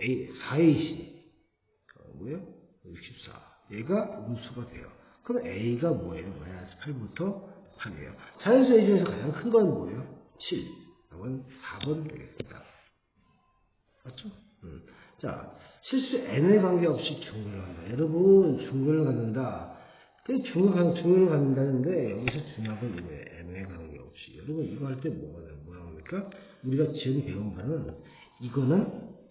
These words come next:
M에 대한 항등식. 혹시 기억나시죠? 이거 기억하시면 돼요. 자, 여러분, 중근을 가져요. 판별식 D. 짝수 형 쓸게요. 반의 제곱, N 더하기 A의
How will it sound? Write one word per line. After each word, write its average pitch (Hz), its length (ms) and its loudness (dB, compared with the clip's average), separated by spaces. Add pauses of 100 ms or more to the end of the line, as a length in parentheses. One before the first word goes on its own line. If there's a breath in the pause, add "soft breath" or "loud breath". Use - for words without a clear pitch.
(600 soft breath)
M에 151 560 4
대한 147 640 0 (300)
항등식. 220 640 -2 (1800)
혹시 - 220 -6
기억나시죠? 180 840 0 (720)
이거 233 140 -2
기억하시면 151 600 -4
돼요. - 280 -14 (580 loud breath)
자, 156 80 -8
여러분, - 420 2 (360 loud breath)
중근을 214 320 8
가져요. 120 560 -2
판별식 202 400 0
D. 98 380 -8 (600)
짝수 190 260 2
형 151 160 8
쓸게요. 135 540 -4 (300 loud breath)
반의 131 300 0
제곱, 143 420 -4 (260 loud breath)
N 165 440 2
더하기 123 520 -4
A의 107 560 -4